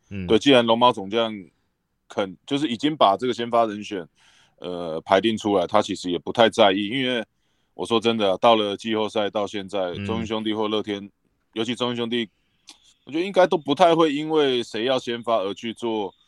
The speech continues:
Speaker 2: 打线上面有太多的一个调动。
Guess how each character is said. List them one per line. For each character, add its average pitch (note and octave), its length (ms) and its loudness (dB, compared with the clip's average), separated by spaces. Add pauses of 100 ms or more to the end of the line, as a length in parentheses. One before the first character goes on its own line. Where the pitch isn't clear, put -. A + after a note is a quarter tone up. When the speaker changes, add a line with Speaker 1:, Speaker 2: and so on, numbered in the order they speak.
(200)
Speaker 2:
打 F#2+ 180 2
线 A#2 260 -6
上 A2 180 0
面 G#2+ 120 -6
有 E2+ 100 -12
太 G#2 240 -2
多 G2 220 -6
的 F2+ 100 -10
一 E2 80 -8
个 E2 120 -8
调 E2+ 200 -2
动。 E2+ 220 -4